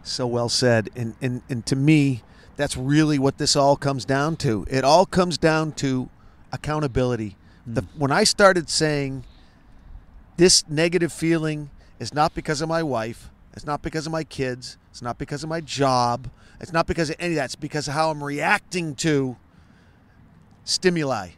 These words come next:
Speaker 1: I'm
Speaker 2: Mm-hmm.
Speaker 1: reacting, I'm reacting to data a certain way."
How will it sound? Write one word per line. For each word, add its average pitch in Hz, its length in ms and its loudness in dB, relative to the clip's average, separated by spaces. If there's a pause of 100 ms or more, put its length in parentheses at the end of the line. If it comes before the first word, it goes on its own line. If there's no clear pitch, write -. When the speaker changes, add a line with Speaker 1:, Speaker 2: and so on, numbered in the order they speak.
(160)
Speaker 1:
I'm 151 100 -6
Speaker 2:
Mm-hmm. 151 180 -2
Speaker 1:
reacting, 165 380 -2 (140)
I'm 170 160 -2
reacting 175 480 0
to 156 100 -2
data 151 600 4
a 143 60 -6
certain 156 360 -4
way." 127 380 -2